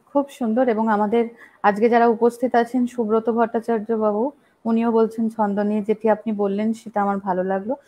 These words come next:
অনেক ধন্যবাদ সুব্রত বাবু, আপনি join করেছেন, আমাদের অনুষ্ঠানে এসেছেন, অনেক ধন্যবাদ। আমি আজকে এখন ডেকে নেব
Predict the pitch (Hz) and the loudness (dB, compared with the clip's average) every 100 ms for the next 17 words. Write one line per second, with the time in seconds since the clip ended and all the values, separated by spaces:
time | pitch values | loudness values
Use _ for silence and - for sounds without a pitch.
0 | _ - 262 311 254 262 247 247 277 277 | _ 2 4 4 0 0 2 4 4 2
1 | 277 233 233 240 233 247 247 240 226 214 | -4 -2 0 0 0 0 0 -2 0 0
2 | 190 202 226 220 220 240 214 208 202 202 | 0 -2 -2 -4 -4 -4 -2 -2 -4 -8
3 | _ _ - 208 220 214 - 233 226 220 | _ _ -6 -2 -2 -4 -4 -4 -4 -4
4 | 220 - 330 - _ 233 285 247 220 175 | -6 -6 -10 -12 _ -2 -2 -2 -4 -4
5 | 175 175 180 - - - 226 269 320 339 | -2 -4 -4 -16 -20 -2 4 4 4 0
6 | 349 240 240 233 - 330 320 - 302 330 | 0 2 2 0 -2 2 2 2 -2 -6
7 | 320 202 254 247 302 339 240 240 | -6 -2 -2 0 0 2 4 4